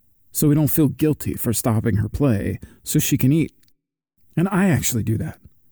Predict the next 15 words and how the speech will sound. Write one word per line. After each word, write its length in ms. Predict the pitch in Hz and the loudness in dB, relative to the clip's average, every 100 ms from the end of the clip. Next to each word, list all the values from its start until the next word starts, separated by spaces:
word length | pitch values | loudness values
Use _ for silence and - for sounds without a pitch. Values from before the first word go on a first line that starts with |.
| _ | _
I'll 160 | 139 147 | 0 2
get 220 | 147 180 | 2 0
so 460 | - - - 147 160 | 0 0 2 4 4
wrapped 320 | 165 160 - | 2 0 0
up 120 | 147 | 0
in 80 | 127 | 2
a 60 | 113 | 0
project 560 | 127 113 110 - - - - - - | 2 2 2 -2 -6 -16 -20 -20 -8
that 160 | 147 123 | 0 2
I'll 180 | 127 127 | 4 4
ignore 400 | 117 123 131 123 | 4 4 2 2
hunger 360 | 160 170 - | 2 0 0
for 220 | - - 95 | -6 -6 -4
a 60 | |
while. 340 | 101 - - | -4 -6 -10